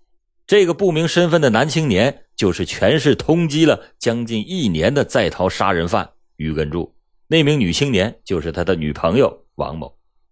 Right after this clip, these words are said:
一九九五年三月十一日晚上九点，北京市公安局预审处三科三幺零预审室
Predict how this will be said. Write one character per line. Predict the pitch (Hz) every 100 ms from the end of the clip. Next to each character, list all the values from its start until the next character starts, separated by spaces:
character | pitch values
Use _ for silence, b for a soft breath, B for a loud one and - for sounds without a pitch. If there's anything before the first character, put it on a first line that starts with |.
| _ _ _ _ _ _ _ _ _ _ _ _ _ _ _ _ _ _ _ _ _ _ _
一 | 156 196 180
九 | 151
九 | 117 170
五 | 143 101
年 | 117
三 | 117 135 135
月 | 110
十 | - 117
一 | 120
日 | 120 110 -
晚 | 101 98
上 | 104 98
九 | 90
点， | 98 85 - _ _ _ _ -
北 | 135 143
京 | 147 202
市 | 160
公 | 117 143
安 | 151
局 | 101 107 135 - -
预 | 156 120
审 | 104 92
处 | 139 113
三 | - 160
科 | 127 151 - -
三 | - 143 147
幺 | 147 127
零 | 98
预 | 120 104
审 | 87
室 | 78 - -